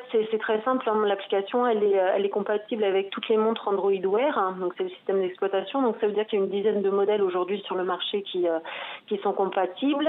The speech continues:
et, euh, elle fonctionne aussi avec toutes les Apple Watch. Voilà. Donc, euh, il y a, sur le site internet, il y a la liste exacte de tous les, toutes les montres qui, qui fonctionnent avec mon application.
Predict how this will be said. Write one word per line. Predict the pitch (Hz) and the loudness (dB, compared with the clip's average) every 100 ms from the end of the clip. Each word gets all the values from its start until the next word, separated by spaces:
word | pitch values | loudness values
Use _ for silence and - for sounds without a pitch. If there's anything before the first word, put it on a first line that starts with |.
| - | 0
et, | 214 220 240 | 2 4 4
euh, | 196 185 185 | 4 2 2
elle | 185 - | 0 -2
fonctionne | 202 - 233 | -4 -2 0
aussi | 220 202 254 | 0 -2 0
avec | 220 196 | 0 0
toutes | - - | -4 -2
les | 220 | 0
Apple | 208 208 208 | 0 0 2
Watch. | 180 156 - | 2 2 -2
Voilà. | - 175 165 165 | -2 0 0 0
Donc, | 170 180 180 185 | 0 0 0 -2
euh, | |
il | 185 | 0
y | 180 | 2
a, | 180 175 - - - - - | 2 0 -2 -12 -14 -8 -2
sur | 208 | 2
le | 208 | 0
site | 220 208 | 0 -2
internet, | 196 196 190 214 214 | 0 2 2 2 2
il | |
y | 196 | 0
a | |
la | 180 | 2
liste | 185 190 - | 0 -2 -2
exacte | 180 190 196 214 | 2 2 0 -2
de | 185 | -2
tous | 180 - 214 | -4 -4 -4
les, | 202 208 196 | 0 2 0
toutes | 196 - | -2 -2
les | 196 | 0
montres | 196 202 202 185 180 | 2 0 -2 -6 -6
qui, | - 170 | -6 -8
qui | 165 - | -8 -6
fonctionnent | 180 180 190 | -4 -2 -2
avec | 180 180 | 0 -2
mon | 180 | -2
application. | 170 - 180 170 240 | -2 -4 -4 -2 -4